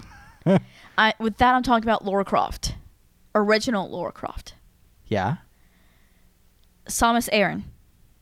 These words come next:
Speaker 2: Uh-huh.
Speaker 1: Um,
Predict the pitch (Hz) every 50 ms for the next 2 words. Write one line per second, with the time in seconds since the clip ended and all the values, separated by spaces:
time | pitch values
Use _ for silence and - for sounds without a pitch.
0 | _ - - 104 113 104 101 101 107 139 165 - _ _ _ _ _ _ _ _
1 | _ _ _ _ _ _ _ _ _ _ _ _ _ _ _ _ - - _ _
2 | _ _ _ _ _ - 208 202 202 196 196 190 190 190 185 196